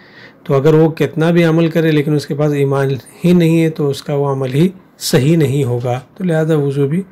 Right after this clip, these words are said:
जब उसके ऊपर सही नहीं होगा तो वज़ू वाजिब भी नहीं है। नंबर चार जो था वह हुआ, अ, कादिरुन अला इस्तेमाली मा, कुदरतुन अला इस्तेमालिल माइल काफ़ी, यानी माए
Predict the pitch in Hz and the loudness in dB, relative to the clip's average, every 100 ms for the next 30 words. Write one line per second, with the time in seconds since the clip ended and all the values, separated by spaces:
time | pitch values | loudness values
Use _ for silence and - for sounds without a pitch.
0 | - _ - 175 233 185 180 147 156 - | -16 _ -6 -6 -6 -6 -2 0 0 0
1 | 143 156 156 151 147 156 151 127 127 135 | 0 0 2 2 0 -2 -2 -4 -2 -2
2 | 123 123 143 156 156 147 127 - _ _ | -2 -4 -4 -2 0 -2 -6 -14 _ _
3 | _ _ _ _ _ _ _ _ _ _ | _ _ _ _ _ _ _ _ _ _
4 | - - 151 151 190 190 - 165 143 - | -8 0 2 4 4 2 -2 0 0 -4
5 | _ _ - - _ - 151 165 156 143 | _ _ -20 -20 _ -8 -2 0 2 2
6 | 147 175 190 - - - _ _ - 147 | 0 -2 -4 -16 -20 -20 _ _ -4 0
7 | 139 123 - - - 185 147 - _ _ | 0 -2 -8 -20 -8 -6 -6 -10 _ _
8 | - 151 156 151 147 139 139 - - 139 | 0 2 2 2 2 2 0 -2 -4 -4
9 | 139 147 170 208 _ _ - 143 143 151 | 0 0 0 -4 _ _ -6 -2 -2 -6
10 | 147 _ _ - 185 175 160 185 151 151 | -14 _ _ 2 4 4 2 0 2 2
11 | 151 - - 151 139 139 156 165 143 131 | 0 -2 -4 -6 -4 -2 0 0 -2 -4
12 | 165 156 139 117 - 156 - _ - - | -4 -6 -4 -6 -6 -12 -14 _ -20 -20
13 | _ - 143 156 165 147 139 139 - 180 | _ -2 2 4 2 2 0 -2 0 0